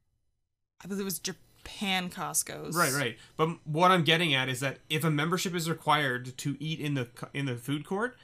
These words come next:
Speaker 2: that's not an American thing with the membership.
Speaker 1: No, but it's America who's choosing to enforce it right now.
Speaker 2: Fi-, fine. But, but my point is we don't know if the other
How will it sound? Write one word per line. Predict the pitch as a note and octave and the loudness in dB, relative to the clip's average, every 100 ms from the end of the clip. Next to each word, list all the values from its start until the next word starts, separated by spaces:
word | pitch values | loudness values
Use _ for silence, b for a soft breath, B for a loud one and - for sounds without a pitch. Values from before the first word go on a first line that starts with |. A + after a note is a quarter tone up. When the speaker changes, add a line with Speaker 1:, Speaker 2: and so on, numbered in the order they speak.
| b b | b b
Speaker 2:
that's | F#3 - | 2 4
not | F3+ G#3+ | 4 4
an | G#3+ | 4
American | G3 D3+ D3+ E3 E3+ D#3+ - D#3 D3+ D3 C#3 b b b b _ | 4 4 4 6 6 4 0 0 0 -4 -6 b b b b _
thing | - - - E3 D3+ C3+ | -18 -4 2 4 4 2
with | B2+ C3 | 0 -2
the | C3+ | -2
membership. | C3 C3 B2 - F#2 - _ - | -2 0 -2 -6 -10 -14 _ -4
Speaker 1:
No, | D4 B3+ | 2 4
but | G#3 | 4
it's | A3+ B3+ | 2 4
America | A3+ A#3 A#3+ A#3+ - | 4 6 6 4 0
who's | G#3+ G3+ | 0 0
choosing | - A3+ G#3+ G#3 | 0 0 0 -2
to | G3+ G#3 | -2 -2
enforce | F3+ - - G#3 E3 | -2 -4 -2 0 2
it | F3+ - | 0 -2
right | D#3+ E3 | -6 -6
now. | - - G3 | -4 2 2
Speaker 2:
Fi-, | F#3 | 2
fine. | E3 G3+ A#2 A#2 - B | 2 4 4 0 -8 B
But, | D#3+ D#3+ D3+ | -4 -2 2
but | E3 | 4
my | E3+ | 4
point | E3 G3+ G3 | 4 4 4
is | F3+ | 2
we | D3+ F3+ | 4 4
don't | F#3+ E3 | 4 4
know | D#3 F3+ | 2 0
if | E3 E3 | 0 -2
the | E3 - | -4 -2
other | D#3 E3 E3 D3+ | 0 2 4 2